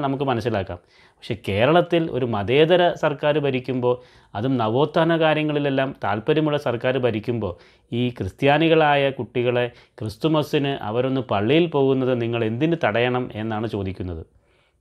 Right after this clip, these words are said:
കെ എൽ സി എ എന്തായാലും ഈ വർഷവും പരാതിയുമായിട്ട് ഇറങ്ങാൻ തീരുമാനിച്ചിട്ടുണ്ട്. അതിന് മുന്നോടിയായിട്ട് ചില കാര്യങ്ങളൊക്കെ ചെയ്യാൻ ഞങ്ങൾ ധാരണയെടുത്തിട്ടുണ്ട്, ഞങ്ങൾക്കൊരു ധാരണയുണ്ട്. പക്ഷേ ഞാൻ സൂചിപ്പിക്കുന്നത്,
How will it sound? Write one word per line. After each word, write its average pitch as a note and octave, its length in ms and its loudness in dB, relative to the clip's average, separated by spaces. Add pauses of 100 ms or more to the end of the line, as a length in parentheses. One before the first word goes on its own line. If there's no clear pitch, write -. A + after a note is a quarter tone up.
(120)
കെ A2+ 160 2
എൽ D3+ 160 4
സി F3 160 4
എ E3+ 120 6
എന്തായാലും D3+ 420 4
ഈ C3+ 140 -2
വർഷവും C#3+ 400 -2
പരാതിയുമായിട്ട് B2+ 680 0
ഇറങ്ങാൻ A#2 280 -4
തീരുമാനിച്ചിട്ടുണ്ട്. A2+ 580 -6
അതിന് A2+ 280 -2
മുന്നോടിയായിട്ട് A2+ 680 0 (400)
ചില B2 220 -2
കാര്യങ്ങളൊക്കെ A2+ 480 0
ചെയ്യാൻ A#2 340 0
ഞങ്ങൾ G#2+ 220 -4 (100)
ധാരണയെടുത്തിട്ടുണ്ട്, G2+ 800 -2
ഞങ്ങൾക്കൊരു A2+ 400 -6
ധാരണയുണ്ട്. G#2 500 0 (560)
പക്ഷേ C3 280 0
ഞാൻ B2+ 180 2
സൂചിപ്പിക്കുന്നത്, D#3+ 580 2